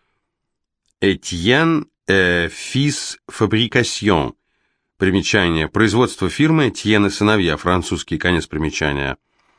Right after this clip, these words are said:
«Порт прибытия Нью-Джерси», сказал немец. «Таможню они проходили там». Гракко представил себе сонного, летаргического чиновника,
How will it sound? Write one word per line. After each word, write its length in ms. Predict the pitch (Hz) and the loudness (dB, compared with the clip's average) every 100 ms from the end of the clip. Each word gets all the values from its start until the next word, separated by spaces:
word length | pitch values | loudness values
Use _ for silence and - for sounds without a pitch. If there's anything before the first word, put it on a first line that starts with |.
| _ _ _ _ | _ _ _ _
«Порт 440 | 147 139 - - - | 0 2 0 -12 -2
прибытия 640 | 98 85 127 147 - 139 | -2 2 2 0 -2 0
Нью-Джерси», 600 | 135 131 123 156 - 92 | 2 0 0 0 0 -4
сказал 380 | - 87 87 87 | -2 0 2 2
немец. 420 | 82 80 78 - _ _ _ _ _ _ _ | 2 0 -2 -10 _ _ _ _ _ _ _
«Таможню 480 | 135 170 165 120 127 | 0 2 2 2 2
они 160 | 117 | 2
проходили 540 | 101 104 120 104 95 95 | 2 0 0 2 2 0
там». 400 | - 71 64 55 _ _ _ _ _ _ _ | 0 -2 -4 -10 _ _ _ _ _ _ _
Гракко 540 | 92 107 147 151 - | -2 2 2 0 -2
представил 640 | 143 117 101 - 151 143 101 | 2 0 -2 0 0 2 0
себе 380 | - 85 85 82 | -4 -2 0 -2
сонного, 680 | - 143 147 135 110 95 | -2 0 2 2 0 0
летаргического 920 | 90 90 120 117 120 135 - - 123 110 | 0 0 0 0 -2 -6 -6 -4 -2 -2
чиновника, 880 | - 113 117 143 139 127 135 127 | 0 2 2 2 0 -2 0 0